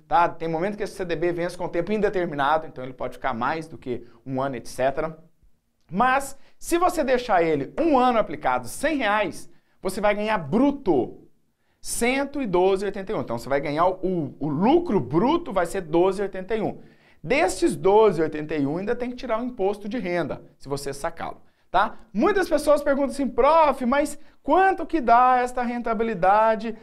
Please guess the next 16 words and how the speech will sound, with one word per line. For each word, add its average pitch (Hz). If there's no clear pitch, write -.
Você 285
não 311
falou 277
quanto 285
que 285
dá 220
por 285
mês?" 220
Tá? -
Então, 247
aqui 277
dá 180
aproximadamente 180
um 262
por 214
cento 170